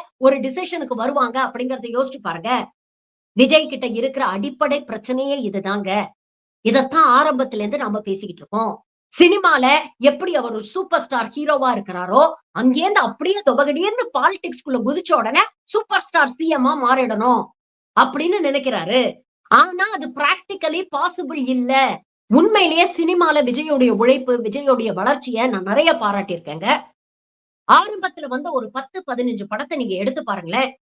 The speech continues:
எவ்வளவு கடுமையான விமர்சனங்களை அவர் மேல வச்சாங்க தெரியுமா? "இவெல்லாம் ஒரு ஹீரோ மெட்டீரியலா?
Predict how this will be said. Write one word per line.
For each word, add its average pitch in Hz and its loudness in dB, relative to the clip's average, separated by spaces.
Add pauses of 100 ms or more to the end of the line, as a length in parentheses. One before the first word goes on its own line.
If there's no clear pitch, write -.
(140)
எவ்வளவு 440 2
கடுமையான 330 0
விமர்சனங்களை 277 0
அவர் 208 -2
மேல 254 -2
வச்சாங்க 226 -8
தெரியுமா? 190 -6
"இவெல்லாம் 226 -2
ஒரு 311 -4
ஹீரோ 311 -2
மெட்டீரியலா? 196 0